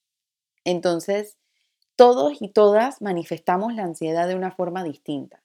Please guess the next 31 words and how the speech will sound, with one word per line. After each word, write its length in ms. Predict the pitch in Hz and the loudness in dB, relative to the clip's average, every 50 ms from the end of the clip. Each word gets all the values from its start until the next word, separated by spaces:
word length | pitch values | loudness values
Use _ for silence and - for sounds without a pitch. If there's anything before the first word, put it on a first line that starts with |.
| _ | _
Y 100 | - 151 | -4 0
yo 100 | 156 170 | 0 0
siempre 300 | 165 190 180 170 185 190 | 0 -2 -2 0 2 2
doy 200 | 190 185 180 185 | 4 4 2 2
el 100 | 190 202 | 0 0
ejemplo 440 | 175 151 165 160 156 - 175 180 180 | -2 -4 -6 -6 -8 -8 -6 -4 -2
de, 360 | 175 170 165 165 190 208 _ _ _ _ _ _ _ _ | -2 -2 -2 -4 -6 -8 _ _ _ _ _ _ _ _
por 120 | - 175 | -2 -2
ejemplo, 280 | 175 180 175 170 - 180 | 0 -2 -6 -6 -6 -6
estamos 480 | 170 175 - 196 185 185 190 214 220 208 | -6 -4 -2 -2 -2 -2 -2 -6 -8 -8
en 200 | 214 196 190 185 | -10 -10 -8 -8
una, 540 | 185 185 185 190 196 196 196 190 180 175 - | -6 -6 -6 -6 -6 -6 -6 -6 -6 -6 -8
en 240 | - 175 170 170 170 | -8 -8 -6 -6 -6
una 720 | 175 175 180 180 180 185 190 196 196 190 190 180 170 165 - | -6 -6 -6 -6 -6 -6 -4 -4 -4 -4 -4 -4 -6 -8 -6
fila 500 | - 220 214 196 170 170 165 196 262 - _ _ _ _ _ _ _ | -2 -2 0 0 0 -2 -4 -4 -6 -10 _ _ _ _ _ _ _
o 300 | _ - 170 165 160 165 | _ -8 -6 -4 -2 -2
en 120 | 165 160 160 | -2 -2 -4
un, 580 | 165 170 170 175 175 175 180 180 185 180 175 170 _ _ _ _ - | -4 -4 -4 -4 -6 -6 -6 -6 -6 -8 -8 -10 _ _ _ _ -10
en 640 | - 160 160 156 156 151 151 147 151 147 147 - - - | -6 -4 -4 -4 -4 -4 -6 -8 -8 -10 -12 -14 -14 -10
una 260 | - 165 170 170 170 | -6 -4 -2 -2 -2
fila 240 | 170 - 196 196 202 | -2 0 0 0 0
de 60 | 180 | 0
tráfico 520 | - - 190 190 185 - 175 160 - 175 165 | 2 2 2 2 2 0 -4 -6 -4 -4 -4
de 160 | 160 143 - | -4 -4 -2
carros 600 | - 196 190 175 160 147 156 202 262 - - _ _ _ _ _ _ _ _ _ _ | 0 2 2 2 2 -2 -4 -4 -8 -12 -20 _ _ _ _ _ _ _ _ _ _
y 140 | - 175 175 | -6 -4 -2
un 280 | 180 180 185 185 185 185 | -2 -2 -4 -4 -6 -4
carro 560 | - - 190 175 170 175 190 196 208 202 - _ | 2 4 4 6 6 4 2 0 0 -2 -8 _
se 240 | - - - 185 165 | -12 -8 -6 -4 -4
nos 180 | 156 147 - | -4 -6 -8
cola 480 | _ - 190 175 151 139 123 123 - | _ 4 4 4 4 4 0 -4 -10